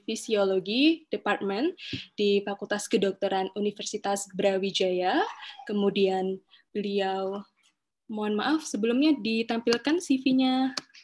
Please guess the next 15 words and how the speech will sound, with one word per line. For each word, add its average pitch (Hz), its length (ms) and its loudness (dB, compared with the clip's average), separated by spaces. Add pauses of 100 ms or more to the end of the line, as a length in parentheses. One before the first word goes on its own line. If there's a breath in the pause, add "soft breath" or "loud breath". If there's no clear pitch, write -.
(220)
uh, 220 80 -2
Dokter 214 320 -2
Reti. 233 480 -2 (2750 loud breath)
Ya, 202 240 -2 (720 loud breath)
saya 226 240 2
ulangi 226 240 4
lagi 214 480 4
ya, 330 400 4
be-, 208 480 4
dok-, 208 480 0
pembicara 214 640 2
selanjutnya 220 480 0
ini 208 320 2
adalah 190 720 2
Dokter, 202 480 -2